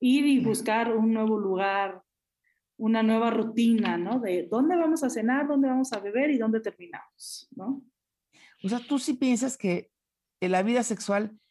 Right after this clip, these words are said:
Speaker 2: cuando está un poco estancada, hay que darle cuerda, hay que darle
Speaker 1: Hay que darle mucha cuerda y, y de verdad hay cosas, este... Pues antes lo sacábamos de las revistas y demás, como los tips, ¿no?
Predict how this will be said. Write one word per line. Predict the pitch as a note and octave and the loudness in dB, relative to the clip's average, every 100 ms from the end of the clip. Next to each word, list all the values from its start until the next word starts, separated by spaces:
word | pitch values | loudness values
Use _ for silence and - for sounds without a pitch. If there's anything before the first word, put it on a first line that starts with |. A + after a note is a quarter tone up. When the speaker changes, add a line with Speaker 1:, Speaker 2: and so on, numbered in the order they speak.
| _ _ - | _ _ -2
Speaker 2:
cuando | F3 F3 | 2 2
está | E3+ B3 | 0 0
un | B3 | -2
poco | A#3+ A#3+ | -2 -4
estancada, | G#3+ G#3 F#3 G3+ A3 - _ - | -4 -4 -2 0 0 -2 _ -6
hay | G3+ | -4
que | G3+ G#3+ | -4 -2
darle | A3 G3+ F#3 | 0 0 -2
cuerda, | F#3 E3 D3+ D3+ - | -2 -2 -4 -8 -6
hay | F#3 | -4
que | F#3 G#3 | -2 -2
darle | F#3+ G#3+ | 0 2
Speaker 1:
Hay | C#4+ | 2
que | C#4+ | 2
darle | C#4 C#4 C4+ | 4 4 4
mucha | C4+ C4+ B3+ | 2 0 -2
cuerda | B3 B3 B3+ D#4+ - - | -2 0 0 0 -2 -2
y, | A3+ A3 G#3 G#3 G#3 - _ _ _ | 0 0 0 -2 -6 -12 _ _ _
y | - A#3+ | -2 0
de | A#3+ A3+ | 0 0
verdad | A3 G#3+ B3+ F#4 A4 | 0 0 0 0 0
hay | C4+ C#4 | -2 0
cosas, | C#4 C4+ D4 C#4+ - - - | -2 -2 -4 -4 -10 -14 -6
este... | G3 F#3 F#3 - F3+ F3 E3+ E3+ E3 - _ _ _ _ _ _ - | -2 -2 -4 -4 -2 2 0 -2 -10 -16 _ _ _ _ _ _ -6
Pues | B3+ B3+ | -2 2
antes | D#4+ G4+ | 2 4
lo | F#4 | 4
sacábamos | D#4+ A3 A3+ C#4 C#4 | 2 0 2 2 2
de | A3 | 4
las | F#3 F#3 | 2 2
revistas | F3+ F3+ G3+ G#3+ - G3+ E3+ F3+ | 0 0 0 -4 -4 -4 -2 0
y | F#3 F#3 | -2 -2
demás, | G#3 F#3 F#3+ F#3 - | -4 0 -2 -2 -6
como | F#3 F3+ F3 | -6 -2 0
los | D#3+ - | -2 -2
tips, | G#3+ F3 - F3+ | -4 -4 -8 -6
¿no? | G3+ D#4 - | -4 -4 -8